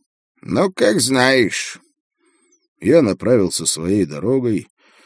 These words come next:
а Скиры начали новый спор, смысл которого заключался в том, каким образом им лучше всего устроить засаду. «Отдал арбалет за ничто.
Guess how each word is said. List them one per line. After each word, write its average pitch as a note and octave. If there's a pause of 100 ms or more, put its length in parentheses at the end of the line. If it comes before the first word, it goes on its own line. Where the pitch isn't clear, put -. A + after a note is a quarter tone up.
(160)
а C3
Скиры C#3+
начали A2
новый F2+
спор, C3
смысл F2
которого F#2+
заключался E2
в -
том, G#2
каким F2
образом F2
им D2+
лучше D#2+
всего E2+
устроить D#2+
засаду. D#2 (880)
«Отдал D#3
арбалет D3+
за D#3
ничто. B2